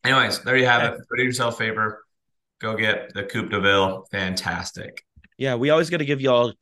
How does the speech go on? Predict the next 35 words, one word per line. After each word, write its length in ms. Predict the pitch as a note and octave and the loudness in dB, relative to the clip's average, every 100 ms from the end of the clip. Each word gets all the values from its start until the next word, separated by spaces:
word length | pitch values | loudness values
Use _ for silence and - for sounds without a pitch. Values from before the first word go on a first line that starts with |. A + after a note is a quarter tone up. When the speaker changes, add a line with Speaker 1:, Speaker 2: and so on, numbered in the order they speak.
| - | -8
Speaker 2:
a 100 | C3 | -6
call 220 | B2 B2 A2 | -6 -6 -6
to 100 | G2+ | -6
action 300 | G2 - G2 | -8 -8 -8
every 180 | G2 | -8
so 160 | G2 G2+ | -8 -6
often. 360 | F#2+ F#2 G2 G2 | -6 -6 -10 -10
So 340 | - A2+ G2+ - _ _ | -6 -6 -8 -14 _ _
here 240 | - C3 A2+ | -2 2 4
it, 300 | G#2 G2 E2+ | 4 2 0
here 200 | B2+ G#2+ | 0 0
it 60 | |
is. 360 | F#2+ E2 - - _ _ - | -2 -4 -10 -14 _ _ -6
Speaker 1:
Yeah, 220 | G2 - | -4 -4
twenty 260 | D3 D3+ | 0 0
twenty-three 400 | D3 C#3 B2 B2 | 2 0 4 2
new 140 | A2+ A#2 | 2 0
bacon 260 | G#2+ G#2 | 0 -2
sheets. 340 | G#2 G#2 F#2+ - | -6 -6 -8 -6
Get 200 | G2 F2 | -4 -4
it. 180 | E2+ - - _ | -6 -12 -20 _
Go. 200 | - F#2 | -2 0
Speaker 2:
Yep. 240 | - - - _ _ _ - _ | 0 -2 -18 _ _ _ -20 _
Speaker 1:
Go, 320 | A#2+ A#2 A#2+ A#2 | 2 4 4 4
go 200 | B2 A#2 | 6 6
on 120 | A2+ | 6
Amazon. 540 | G2+ G2 F#2+ E2+ F#2 - | 4 0 -6 -10 -14 -2
Order 300 | G2 F2+ F2+ | 0 0 -4
it. 20 | F2 _ - - - _ B2+ | -12 _ -20 -20 -20 _ 0
Okay, 400 | C3 C3+ G#2 - | 4 4 2 4
uh, 320 | A#2 A#2 - - | 4 4 0 -8
trailer 440 | - D#3+ E3 D#3+ | 0 2 4 4
news, 520 | D3 D3 D3 D3 D3 C#3+ | 2 0 -2 -2 -6 -4
movie 260 | C#3+ C#3 | -4 -4
news, 600 | C#3 C3+ C3+ C3+ C3 - | -4 -4 -4 -6 -6 -6